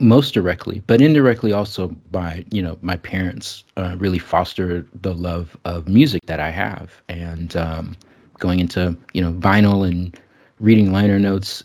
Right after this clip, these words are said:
and, you know, and such. And, uh, I actually first heard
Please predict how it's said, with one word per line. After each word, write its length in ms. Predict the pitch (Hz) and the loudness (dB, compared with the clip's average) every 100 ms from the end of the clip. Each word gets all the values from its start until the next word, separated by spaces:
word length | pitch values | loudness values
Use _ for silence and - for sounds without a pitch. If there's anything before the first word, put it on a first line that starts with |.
| - | -4
and, 360 | 95 87 87 | -2 -2 -4
you 80 | 101 | -4
know, 200 | 92 85 | -4 -4
and 120 | - 98 | -6 -6
such. 460 | - 92 - - - | -6 -6 -8 -14 -4
And, 500 | 98 98 95 98 85 - _ _ _ _ _ _ _ - - - - - - - | 0 2 2 2 0 -8 _ _ _ _ _ _ _ -12 -10 -8 -12 -18 -6 0
uh, 360 | 110 107 104 - | 4 4 4 4
I 80 | 120 | 4
actually 280 | 165 - | 4 0
first 360 | 123 156 156 - | 2 2 2 0
heard 440 | - 113 107 101 | -4 0 0 -2